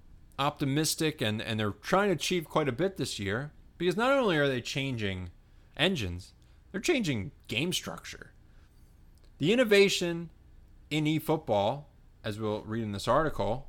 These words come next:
um, let's see if I can find, eFootball going free to play. Yes, you heard me right. We have a free-to-play major sports game with major license.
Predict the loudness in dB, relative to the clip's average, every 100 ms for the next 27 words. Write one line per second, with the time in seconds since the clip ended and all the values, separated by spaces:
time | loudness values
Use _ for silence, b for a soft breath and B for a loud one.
0 | -16 -16 -10 -6 -4 -2 -2 -4 -6 -10
1 | -18 -20 -20 -20 -20 -20 -20 -20 -20 -20
2 | -20 -20 -20 -20 -20 -20 b b b b
3 | -14 -10 -6 -4 -4 -8 -8 -8 -10 -12
4 | -20 -12 0 2 8 8 10 10 12 10
5 | 6 B -2 4 6 6 2 -2 -2 4
6 | 4 6 2 0 -2 -2 -6 0 2 4
7 | 2 -2 -10 -14 -4 -2 0 -4 -2 -2
8 | 0 -2 -2 -2 -4 -4 -6 -10 -4 0
9 | 2 2 2 0 -2 -2 0 2 4 2
10 | 0 B B -4 2 4 4 2 0 0
11 | -4 -2 -2 -4 -4 -2 -2 -2 -2 -2
12 | 0 0 0 0 2 4 2 0 -8 -10
13 | -12